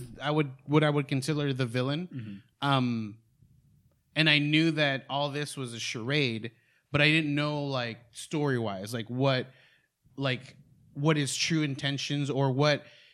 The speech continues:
Speaker 1: what even his, his true form was, like, who he was as an actual person and not as Mysterio. So that was like, "Oh, shit." Like, that was like, th-, that's really good 'cause there's just no way for everyone, anyone to know what his actual job was because those people are all gone.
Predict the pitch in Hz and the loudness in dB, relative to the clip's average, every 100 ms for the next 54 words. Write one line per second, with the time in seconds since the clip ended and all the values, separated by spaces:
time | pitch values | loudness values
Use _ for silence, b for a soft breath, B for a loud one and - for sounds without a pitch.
0 | b - 143 151 165 170 170 151 151 135 | b 2 4 4 4 2 4 2 2 0
1 | 120 117 143 - - 170 151 - 151 151 | -2 -4 -4 -2 -2 0 -2 -4 -4 -2
2 | 123 117 123 120 170 180 170 156 165 143 | -2 -2 -2 4 8 8 8 4 2 0
3 | 135 123 131 - 120 147 135 127 117 117 | -2 -4 -4 -6 -4 -2 -2 -4 -2 -2
4 | 123 120 113 113 117 135 117 104 95 - | -4 -4 -6 -6 -8 -8 -8 -10 -14 -18
5 | b b b - 147 143 151 156 143 135 | b b b 2 4 4 4 2 2 0
6 | 135 202 180 - 277 - 131 - 151 170 | -2 -4 -2 -2 -4 -2 -6 -4 -2 0
7 | 165 147 131 117 - 135 165 - 156 156 | 0 0 -4 -6 -8 -2 -2 2 0 2
8 | 185 151 110 b b - 165 151 143 147 | 0 0 -4 b b -2 -2 0 -4 -4
9 | 160 160 156 151 156 151 139 135 143 143 | 0 2 2 2 -2 -2 -2 -2 -2 -2
10 | 135 151 147 135 127 135 135 131 127 120 | 0 2 2 -2 -2 -2 -2 -2 -4 -6
11 | _ _ _ 143 131 123 127 - 123 113 | _ _ _ -4 -2 -2 -4 -4 -6 -4
12 | 113 117 110 104 107 113 113 107 110 113 | -4 -4 -6 -8 -8 -10 -8 -8 -6 -8
13 | 120 110 107 98 101 98 | -8 -8 -10 -10 -14 -18